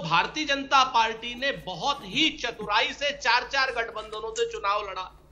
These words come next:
एक गठबंधन उनका जेडीयू के साथ था, एक गठबंधन जे-, एलजेपी के साथ था, एक गठबंधन विक-, कुशवाहा के साथ था, और एक गठबंधन उनका एमआईएम के साथ था।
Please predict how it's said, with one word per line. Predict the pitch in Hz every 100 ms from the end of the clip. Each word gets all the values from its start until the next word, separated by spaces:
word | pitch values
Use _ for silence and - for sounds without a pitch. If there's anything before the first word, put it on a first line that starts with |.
| -
एक | 220 254 254
गठबंधन | 254 254 262 262 262
उनका | 269 269 247
जेडीयू | 214 226 247 262 269
के | 262 254
साथ | 254 247
था, | 254 254
एक | 254 247
गठबंधन | 240 233 247 240 247
जे-, | 190 220 - - 196
एलजेपी | 214 233 247 247 269
के | 269
साथ | - 247 247
था, | - 254
एक | 254 240
गठबंधन | 240 226 247 247 240 233
विक-, | 226 233 220 220
कुशवाहा | 185 220 220 254
के | 262
साथ | 233 240 240
था, | - 233 226 - - -
और | 226
एक | 277 285 262
गठबंधन | 240 254 247 247 247
उनका | 254 269 240
एमआईएम | 233 226 233 233
के | 175 202
साथ | 175 156
था। | - - 107